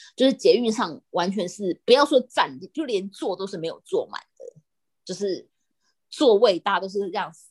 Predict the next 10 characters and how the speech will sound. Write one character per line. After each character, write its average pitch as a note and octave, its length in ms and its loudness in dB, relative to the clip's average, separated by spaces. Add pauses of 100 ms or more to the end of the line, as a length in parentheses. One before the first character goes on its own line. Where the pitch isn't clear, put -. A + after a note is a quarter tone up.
(520)
三， - 260 -18
两， E3 220 -2
小 E3 180 -2
猫 F#3+ 160 2
两 F3 200 0
三 D3+ 240 -12
只 C3+ 400 -10 (480)
的 G#2+ 100 -2
感 - 260 -12
觉。 - 360 -12